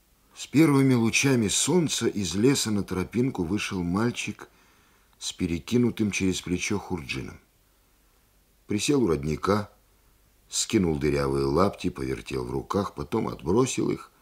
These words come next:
и опустил опухшие ноги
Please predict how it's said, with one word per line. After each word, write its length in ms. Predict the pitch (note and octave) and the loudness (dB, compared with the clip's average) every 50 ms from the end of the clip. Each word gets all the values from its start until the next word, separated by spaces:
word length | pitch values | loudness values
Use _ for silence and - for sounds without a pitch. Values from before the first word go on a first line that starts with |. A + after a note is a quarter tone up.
| _ _ _ _ _ _ _ _ _ _ _ _ _ _ _ _ _ _ _ _ - | _ _ _ _ _ _ _ _ _ _ _ _ _ _ _ _ _ _ _ _ -12
и 80 | D#2+ | -10
опустил 580 | D#2+ - - F#2 F2+ - - - - A#2+ A2 - | -10 -8 -6 -6 -6 -4 -2 2 2 2 2 2
опухшие 540 | F#2 F2 - - A2 G2+ - - - F#2 E2+ | -2 -6 -6 -4 -4 -4 -4 -2 -2 0 0
ноги 480 | E2+ F#2 G#2+ G#2 F#2+ F#2 F#2+ F2 E2+ | 2 2 0 0 0 0 -2 -2 -4